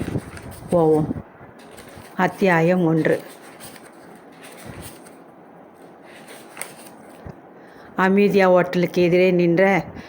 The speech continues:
நின்று நடேச நாயக்கர் காலணிகளை கழற்றினார். கைகளை கூப்பினார். "பிள்ளையாரே, பிள்ளையாரே" என்று தலையில் குட்டி கொண்டார்.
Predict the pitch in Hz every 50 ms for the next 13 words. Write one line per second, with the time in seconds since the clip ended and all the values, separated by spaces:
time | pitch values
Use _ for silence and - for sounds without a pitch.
0 | - - - 180 185 185 190 180 175 196 202 185 180 175 160 185 190 190 - 196
1 | 175 175 170 170 170 165 170 202 196 190 170 - - - - - - - - -
2 | 185 180 180 190 190 190 185 180 170 165 165 170 180 151 - 175 170 160 165 -
3 | 160 - 165 156 160 - - - - - - - - - - - - - 185 185
4 | 196 190 190 185 175 185 180 - - 170 165 170 - 160 156 160 156 151 - -
5 | - - - - - - - - - 180 185 196 196 185 185 180 175 180 185 202
6 | 190 - 185 180 185 185 185 180 175 175 180 180 185 180 170 165 165 185 180 -
7 | 170 165 170 165 170 190 202 185 165 - - - - - - - - - - -
8 | - 190 - - 185 185 - 175 165 160 156 160 156 156